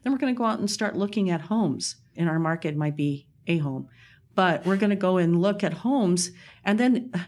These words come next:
that's a, that's a learning process too, because that helps us as a real estate agent when we're going into the home that you say, "I like this, but I don't like this," or, "I want more of an open concept," or, "I want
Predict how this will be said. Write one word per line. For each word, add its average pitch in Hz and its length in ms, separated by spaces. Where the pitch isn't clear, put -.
that's 262 240
a, 269 80
that's 254 280
a 262 40
learning 202 360
process 180 520
too, 226 180
because 180 440
that 240 180
helps 208 560
us 196 240
as 175 100
a 170 80
real 180 200
estate 190 340
agent 165 320
when 165 180
we're 160 100
going 165 380
into 202 320
the 170 140
home 160 280
that - 120
you 170 80
say, 165 240
"I 170 160
like 180 380
this, 175 200
but 151 140
I 139 100
don't 165 320
like 160 260
this," 156 220
or, 143 60
"I 139 40
want 147 240
more 175 200
of 185 60
an 175 120
open 170 340
concept," 160 640
or, 147 120
"I 147 80
want 147 280